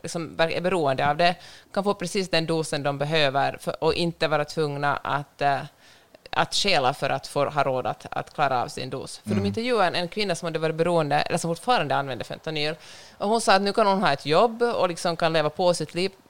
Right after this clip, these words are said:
Speaker 1: som, någorlunda som vanligt. Men innan det så sa hon att det var hon,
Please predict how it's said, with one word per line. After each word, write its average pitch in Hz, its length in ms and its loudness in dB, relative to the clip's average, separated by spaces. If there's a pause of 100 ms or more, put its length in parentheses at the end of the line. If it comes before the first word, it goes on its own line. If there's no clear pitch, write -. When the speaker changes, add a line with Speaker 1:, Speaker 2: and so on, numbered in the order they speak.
(140)
Speaker 1:
som, 175 280 -2
någorlunda 175 600 4
som 160 160 -2
vanligt. 160 500 2
Men 190 160 0
innan 226 360 2
det 226 200 4
så 190 140 -8
sa 180 140 -2
hon 170 120 -2
att 160 180 -2
det 175 60 -6
var 175 120 4
hon, 160 280 -2